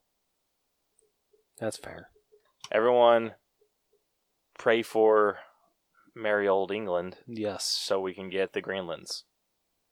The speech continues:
Speaker 2: S-, and also subscribe to everything that she does. So, like I said, we'll put the, uh,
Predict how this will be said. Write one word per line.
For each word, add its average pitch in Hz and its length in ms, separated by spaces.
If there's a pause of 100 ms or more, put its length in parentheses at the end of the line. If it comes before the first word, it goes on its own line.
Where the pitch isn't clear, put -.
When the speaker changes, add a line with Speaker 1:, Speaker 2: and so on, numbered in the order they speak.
(720)
Speaker 2:
S-, - 140
and 98 240
also 98 300
subscribe 95 640
to 95 180
everything 131 460
that 123 120
she - 180
does. - 500 (1600)
So, 90 480
like 98 160
I 95 60
said, 92 160
we'll 90 140
put 90 300 (140)
the, 90 220
uh, - 260